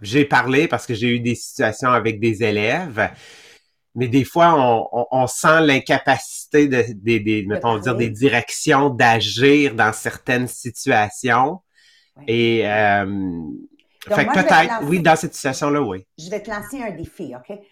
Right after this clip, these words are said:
Speaker 2: Là, c'est un podcast pour moi, Jean-Philippe, OK ? Excusez la gang, là, mais je pense que ça va venir en aide à tout le monde. Parce que qu'est-ce qui s'est passé ici, Jean-Philippe ?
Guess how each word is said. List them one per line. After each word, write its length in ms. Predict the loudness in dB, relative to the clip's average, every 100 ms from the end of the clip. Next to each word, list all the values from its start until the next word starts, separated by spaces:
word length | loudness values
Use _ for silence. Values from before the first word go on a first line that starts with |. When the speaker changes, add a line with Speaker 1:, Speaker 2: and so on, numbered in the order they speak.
| _
Speaker 2:
Là, 180 | 0 0
c'est 200 | 0 -4
un 140 | -6
podcast 520 | -6 -8 -8 -10 -12 -14
pour 120 | -14
moi, 160 | -12
Jean-Philippe, 500 | -12 -14 -16 -16 -18
OK ? 140 | -20 -20
Excusez 460 | -20 _ -18 -16
la 140 | -14 -16
gang, 300 | -16 -18 -18
là, 180 | -18 -20 _ _
mais 60 | -20
je 60 |
pense 140 | -18 -16
que 60 |
ça 60 | -14
va 120 | -16
venir 240 | -14 -16 -16
en 140 | -16
aide 200 | -16 -16
à 60 | -18
tout 140 | -20
le 80 | -20
monde. 200 | -18 -20 _ _ _ _ _ -18
Parce 140 | -14
que 100 | -10
qu'est-ce 260 | -10 -10 -10
qui 100 | -12
s'est 220 | -10 -12
passé 340 | -12 -14 -14
ici, 380 | -14 -16 -16 -16
Jean-Philippe ? 600 | -16 -16 -14 -12 -10 -14